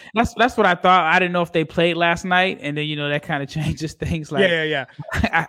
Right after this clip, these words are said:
Speaker 1: I, I wrote about one guy, and it was, like, raving about how well he's shooting the ball from the floor,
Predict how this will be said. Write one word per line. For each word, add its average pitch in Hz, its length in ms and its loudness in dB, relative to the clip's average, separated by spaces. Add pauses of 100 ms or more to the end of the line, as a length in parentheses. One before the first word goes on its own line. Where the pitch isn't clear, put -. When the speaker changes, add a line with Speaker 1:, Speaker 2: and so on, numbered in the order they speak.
Speaker 1:
I, 165 60 2
I - 20 -
wrote 214 220 4
about 185 260 4
one 185 260 0
guy, 165 360 4
and 151 220 -2
it 147 60 -6
was, 151 180 -6
like, 139 240 -8 (360)
raving 170 600 0
about 156 280 -2
how 165 200 0
well 160 180 0
he's 156 120 -6
shooting 170 240 -8
the 151 80 -10
ball 151 240 -4
from 156 180 -14
the 139 80 -12
floor, 147 460 -6